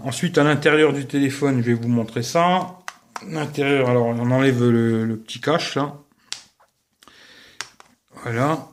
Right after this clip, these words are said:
Et ici, vous avez, euh, alors, tout simplement, je sais pas s'il y a des choses, oui, les M E I, je veux pas vous les montrer. Alors là, vous avez la carte numéro deux et carte numéro une. Vous pouvez mettre deux sim.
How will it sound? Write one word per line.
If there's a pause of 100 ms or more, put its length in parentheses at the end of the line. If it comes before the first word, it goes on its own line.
(3500)
Et
ici,
vous
avez,
euh,
alors,
tout
simplement,
je
sais
pas
s'il
y
a
des
choses,
oui,
les
M
E
I,
je
veux
pas
vous
les
montrer. (840)
Alors
là,
vous
avez
la
carte
numéro
deux
et
carte
numéro
une.
Vous
pouvez
mettre
deux
sim.